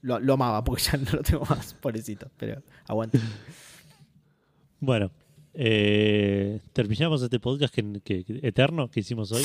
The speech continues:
Speaker 1: No, y mi
Speaker 2: ¿Tienen
Speaker 1: consolita,
Speaker 2: sorpresas?
Speaker 1: mi consolita, me olvidé mi consolita. Listo, ya la nombré, ya está. Es hermosa.
Speaker 2: ¿Cómo se llamaba tu consolita?
Speaker 1: La, eh, Ambernic R G tres cincuenta y uno M. Es hermosa.
Speaker 2: Tu f-, tu, para, tu family Froggy.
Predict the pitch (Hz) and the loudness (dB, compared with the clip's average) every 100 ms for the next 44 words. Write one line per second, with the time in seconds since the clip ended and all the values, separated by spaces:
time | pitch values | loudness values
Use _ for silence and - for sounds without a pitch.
0 | 151 233 330 311 277 294 302 320 330 294 | 0 2 2 2 2 2 2 2 2 0
1 | 269 277 285 294 311 311 269 254 269 285 | 2 2 2 2 2 2 2 2 2 2
2 | 269 254 233 247 220 196 190 170 175 165 | 2 2 2 2 2 0 0 2 2 0
3 | 147 135 135 - _ _ _ _ _ _ | 0 -2 -8 -12 _ _ _ _ _ _
4 | - 139 151 147 131 120 - 151 143 139 | -8 0 2 2 0 -2 0 2 4 4
5 | 151 156 127 117 - 120 160 170 - 147 | 4 2 0 -2 -2 -2 0 -2 0 0
6 | 135 135 135 - 151 143 165 185 175 180 | 2 2 2 0 0 0 2 2 0 2
7 | 180 - 151 160 151 156 165 180 160 160 | 0 0 0 2 0 2 2 2 -2 0
8 | 151 - 139 143 139 139 147 151 - 120 | 0 0 0 2 2 2 2 0 -4 -8
9 | 113 120 - 127 - - 117 104 101 - | -8 -12 -10 -10 -8 -8 -8 -8 -12 -20
10 | _ _ _ _ _ _ _ _ _ - | _ _ _ _ _ _ _ _ _ 0
11 | 135 - - - 139 - 165 170 123 - | 2 2 -6 -4 -4 -2 0 0 -2 -6
12 | - 180 185 127 - 139 160 185 180 147 | -4 -2 0 -4 -2 0 2 2 0 0